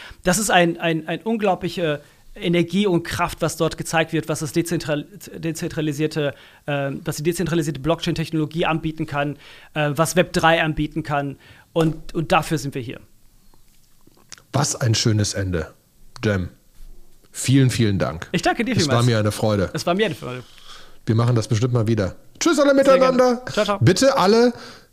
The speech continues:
Speaker 2: unserem Telegram-Channel, neben seinem Discord, wir sind noch auf, wir sind noch nicht auf Discord, wir sind noch auf Telegram.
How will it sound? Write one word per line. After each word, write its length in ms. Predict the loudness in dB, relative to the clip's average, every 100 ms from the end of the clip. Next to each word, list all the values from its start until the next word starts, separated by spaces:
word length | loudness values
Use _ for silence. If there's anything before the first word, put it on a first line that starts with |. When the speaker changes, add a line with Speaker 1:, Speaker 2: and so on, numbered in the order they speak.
| -20 0
Speaker 2:
unserem 240 | 2 4
Telegram-Channel, 680 | 4 4 4 2 4 4 4
neben 380 | 4 2 4 4
seinem 300 | 4 4 4
Discord, 480 | 2 4 2 2 2
wir 80 |
sind 160 | 2 4
noch 100 | 4
auf, 160 | 4 4
wir 80 |
sind 80 | 4
noch 100 | 6
nicht 140 | 6 4
auf 80 |
Discord, 440 | 4 0 0 -2 0
wir 40 |
sind 120 | 2
noch 100 | 2
auf 140 | 2 0
Telegram. 440 | 0 0 0 -2